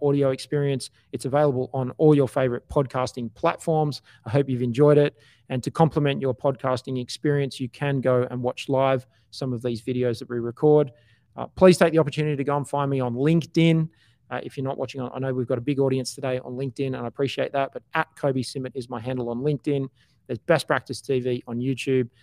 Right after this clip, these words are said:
Uh, the team are really ramping up what we're doing on Instagram. So if you're not following us on Instagram, please do that. Go and find at Kobe Simmet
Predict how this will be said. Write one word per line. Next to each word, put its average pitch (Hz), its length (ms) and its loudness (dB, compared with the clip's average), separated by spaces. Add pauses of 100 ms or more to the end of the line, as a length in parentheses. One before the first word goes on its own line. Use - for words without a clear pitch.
(180)
Uh, 117 320 -4
the 131 80 -10
team 165 280 2
are 135 120 2
really 156 400 6
ramping 139 400 0
up 139 200 0
what 143 120 0
we're 135 80 -2
doing 127 240 -4
on 120 180 -8
Instagram. 139 640 -2 (240)
So - 140 -2
if 123 100 -2
you're 143 80 0
not 160 160 2
following 147 240 4
us 135 140 -2
on 127 80 -2
Instagram, 131 440 -4
please 151 400 2
do 139 220 0
that. 131 220 -4
Go 135 80 -6
and 135 100 -6
find 123 280 -6
at 135 180 -6
Kobe 127 240 -2
Simmet 127 340 -6